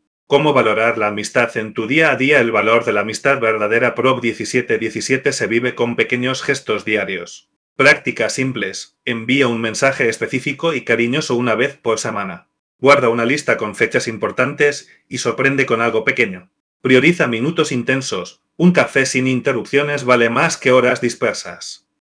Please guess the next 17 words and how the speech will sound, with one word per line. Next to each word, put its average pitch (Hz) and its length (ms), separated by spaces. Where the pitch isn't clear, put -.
Cultiva 143 400
la 127 100
gratitud. 113 600
Nombra 151 460
cada 104 260
día 135 240
tres 147 280
cosas 135 420
que 113 140
tu 113 140
amigo 123 400
hizo 123 260
por 107 200
ti. - 260
Frase 180 340
para 113 220
recordar: 110 640